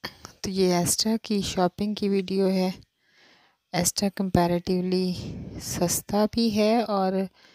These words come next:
एनएचएस वालों को यहाँ पे ten percent discount भी है। अगर एनएचएस के जो workers हैं, अ, वो अपना कार्ड दिखाएं, ब्लू कार्ड, तो उनको यहाँ पे टेन परसेंट in store, ऑनलाइन नहीं, in store है। अ,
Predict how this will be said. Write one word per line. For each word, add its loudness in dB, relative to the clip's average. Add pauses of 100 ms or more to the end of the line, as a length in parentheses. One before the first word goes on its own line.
(420)
एनएचएस 2
वालों 2
को -6
यहाँ 0
पे -2
ten -2
percent -2
discount 0
भी -2
है। -2
अगर -4
एनएचएस -4
के -2 (640)
जो 4
workers 0
हैं, -2 (520)
अ, -4 (520)
वो 0
अपना -2
कार्ड 0
दिखाएं, -2
ब्लू 2
कार्ड, 2
तो -4
उनको -8
यहाँ -4
पे -6
टेन -2
परसेंट -2
in 0
store, 0 (720)
ऑनलाइन 2
नहीं, -4
in -4
store -4
है। -4 (960)
अ, -4